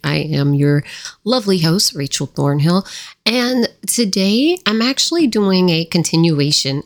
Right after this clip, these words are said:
of our Black Women in Motorsports series. Look, y'all, I did not forget. I was trying to find some information. Um, unfortunately, there's not a lot,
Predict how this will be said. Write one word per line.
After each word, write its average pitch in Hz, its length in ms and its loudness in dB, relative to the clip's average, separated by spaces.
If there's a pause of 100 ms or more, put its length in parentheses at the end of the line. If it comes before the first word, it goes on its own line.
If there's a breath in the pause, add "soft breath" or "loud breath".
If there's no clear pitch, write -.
of 147 300 -2 (140)
our 139 520 -2 (100)
Black 147 320 -2
Women 156 220 2
in 143 100 0
Motorsports - 580 -6
series. - 520 -4 (460 loud breath)
Look, 160 200 -2
y'all, 147 180 0
I 139 80 0
did 143 280 -2
not 135 280 -2
forget. 190 440 -2 (600 loud breath)
I 151 140 2
was 165 260 0
trying 170 460 0
to 208 120 0
find 190 720 2
some 196 200 2
information. 208 1000 2 (400 loud breath)
Um, 165 320 0
unfortunately, 190 1080 0
there's 135 320 -4
not 135 240 -2
a 208 140 0 (160)
lot, 330 380 0